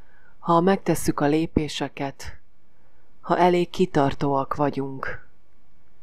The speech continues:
Szerintem még nem születtünk meg igazán.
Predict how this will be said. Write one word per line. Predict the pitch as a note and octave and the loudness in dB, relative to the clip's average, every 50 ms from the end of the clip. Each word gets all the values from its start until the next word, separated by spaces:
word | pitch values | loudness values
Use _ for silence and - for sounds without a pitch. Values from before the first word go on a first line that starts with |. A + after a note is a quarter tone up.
| - - - - - - - - - - - - - | -12 -12 -12 -12 -12 -12 -12 -12 -12 -12 -12 -10 -10
Szerintem | - - G3 F#3+ F#3 F#3 F#3 F3+ G3 F#3 F#3 | 0 4 4 6 6 4 2 4 4 4 6
még | F#3+ F#3+ F#3 F#3 | 6 6 4 6
nem | G3 G3+ G3 F#3 | 4 4 2 2
születtünk | - - C#3+ C3+ C3+ C3+ - - - D#3 D3 C#3 D3+ | 2 2 2 2 2 2 0 0 -2 -2 -2 -2 -2
meg | D3+ D3 C3 | -2 -2 -2
igazán. | C#3 C3+ - C#3+ C3+ - D3+ C#3+ C#3 C#3 C#3 C#3+ | -2 -2 0 0 0 2 2 2 2 0 -2 -6